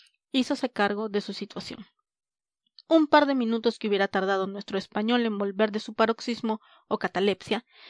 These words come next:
y las paladas de tierra no le habrían dejado campo para rebullirse y protestar. Distraído el sepulturero con su lúgubre y habitual faena, no observó la resurrección que se estaba verificando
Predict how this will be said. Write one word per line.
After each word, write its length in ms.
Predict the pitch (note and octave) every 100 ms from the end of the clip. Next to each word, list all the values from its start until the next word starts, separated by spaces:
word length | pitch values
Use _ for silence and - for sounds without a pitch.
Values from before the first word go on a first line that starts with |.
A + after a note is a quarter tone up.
| - _
y 120 | C#4
las 200 | C4+ C4+
paladas 480 | - C#4 A#3+ A3 A#3
de 120 | A#3+
tierra 400 | - A3+ A3 A#3+ - _
no 200 | A#3+ A#3
le 140 | B3 A3+
habrían 400 | G#3+ G#3+ G#3 G#3+
dejado 360 | G3 G3+ G#3+
campo 360 | - A3+ A#3 C#4
para 160 | B3+ A3+
rebullirse 640 | G#3+ G3+ G#3 G3+ G#3+ -
y 60 | G#3
protestar. 720 | - F#3 A3 - - C4+ - _ _ _ _ _ - - -
Distraído 560 | A3+ B3 - C4+ D4 E4+
el 80 | E4
sepulturero 720 | D4 - A3 A3+ A3 A3 A3+
con 200 | - G#3+
su 140 | -
lúgubre 580 | A3 B3 C#4+ C4+ A#3 A#3
y 140 | - G#3
habitual 380 | G#3 G#3+ A3
faena, 520 | A3+ B3 B3 A#3 B3 _ _
no 240 | - B3 C4+
observó 420 | C4+ - G#3+ A3
la 120 | A#3
resurrección 640 | A3+ A3+ - B3 - A#3 A#3+
que 100 | A#3+
se 80 |
estaba 280 | G#3+ - A3
verificando 680 | G#3+ A3+ A#3+ C#4 - A3 A#3